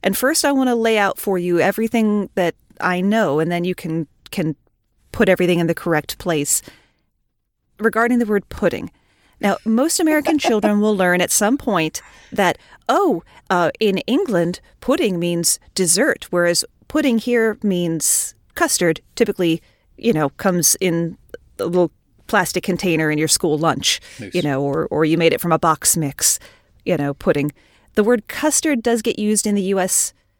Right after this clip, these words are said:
Speaker 1: sometimes, but typically, we're talking about pudding. But then I thought, and so we grow up thinking, "Okay, in England, pudding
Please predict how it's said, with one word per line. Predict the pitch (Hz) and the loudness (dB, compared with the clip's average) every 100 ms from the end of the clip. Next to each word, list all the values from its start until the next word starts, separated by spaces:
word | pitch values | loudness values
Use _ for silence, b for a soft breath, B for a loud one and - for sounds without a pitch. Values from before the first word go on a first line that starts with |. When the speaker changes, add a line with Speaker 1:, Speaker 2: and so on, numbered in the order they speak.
| _ _ _ _ | _ _ _ _
Speaker 1:
sometimes, | - 415 339 208 165 170 - | -2 0 2 0 0 -2 -2
but | 160 151 _ _ _ _ _ _ _ - | -2 -2 _ _ _ _ _ _ _ -6
typically, | - 202 170 143 | 0 0 2 0
we're | 151 | 0
talking | 143 139 135 | -2 -4 -6
about | 123 87 - B B B | -6 -8 -10 B B B
pudding. | - - 139 B B B | -2 -2 -6 B B B
But | 214 | 0
then | 220 | 2
I | 233 | 2
thought, | 233 | 0
and | 220 214 - | 0 -2 -2
so | - 214 | 0 2
we | 220 208 196 | 2 2 0
grow | - 277 | 0 0
up | 320 - | 0 0
thinking, | - 233 220 190 | -2 0 0 -2
"Okay, | 202 320 196 151 | -2 -2 0 -2
in | 180 214 | 0 -2
England, | - 277 185 214 - b _ | 0 0 0 -2 -4 b _
pudding | 285 330 190 | -2 0 0